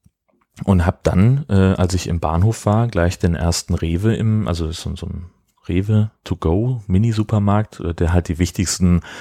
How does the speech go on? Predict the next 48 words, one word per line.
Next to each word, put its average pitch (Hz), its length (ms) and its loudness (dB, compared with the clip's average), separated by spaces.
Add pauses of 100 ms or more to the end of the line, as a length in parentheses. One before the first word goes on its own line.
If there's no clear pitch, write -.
Sachen 92 380 0
hat, 87 160 0
die 85 80 0
man 80 180 2
als - 220 -2
Reisender 85 340 4
braucht, - 440 -2
ne? 110 140 2
Menge 82 280 -2
Alkohol, 90 480 2 (360)
<laughs> - 360 -16
Getränke 85 500 0
insgesamt, 78 640 -2 (380)
kleine 80 280 2
Snacks, - 460 -2 (400)
äh, 78 300 0
kriegst - 280 -2
auch 73 120 -6
aber 80 180 -2
Sa-, 78 200 -2
Seife 80 580 0
und 78 160 -6
Zahnpasta 80 500 -4
und 76 80 -6
so 80 100 -12
ein 80 40 -12
Scheiß. - 280 -6 (460)
Und 104 60 4
ich 95 100 4
hab 127 100 4
mir 95 120 4
also, 90 320 6
äh, 87 180 2
da 92 480 0 (160)
schon 101 200 0
mal 95 100 6
für - 100 -4
die 98 80 2
Rückfahrt 95 360 0
was 85 140 0
zu - 100 -12
trinken - 260 -2
gekauft - 560 -6
und 87 280 0
noch 85 140 0
ein 87 80 -2
bisschen 85 220 -4
Reiseproviant 90 720 -2